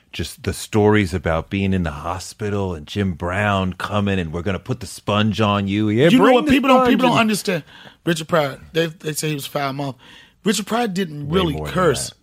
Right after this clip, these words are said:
Speaker 2: The characters – the characters that he talked about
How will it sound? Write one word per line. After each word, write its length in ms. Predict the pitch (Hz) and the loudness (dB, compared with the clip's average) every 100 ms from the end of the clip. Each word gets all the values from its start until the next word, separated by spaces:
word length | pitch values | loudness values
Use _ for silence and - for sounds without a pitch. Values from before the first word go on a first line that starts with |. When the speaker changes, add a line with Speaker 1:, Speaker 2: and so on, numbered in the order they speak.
| _ - - _ | _ -20 -20 _
Speaker 2:
The 100 | - | -2
characters – 920 | 147 - 180 240 214 160 147 123 - - _ _ _ _ _ _ _ _ _ _ | -2 0 4 6 4 4 -2 -2 -8 -16 _ _ _ _ _ _ _ _ _ _
the 120 | - 131 | -6 -6
characters 840 | - 196 214 170 - 135 123 - _ _ _ _ _ - | 0 2 2 0 0 -2 -2 -10 _ _ _ _ _ 0
that 120 | 151 | 2
he 120 | 156 | 2
talked 460 | - - 117 104 - | -2 -4 -2 -2 -2
about 340 | 127 120 107 | -6 -6 -6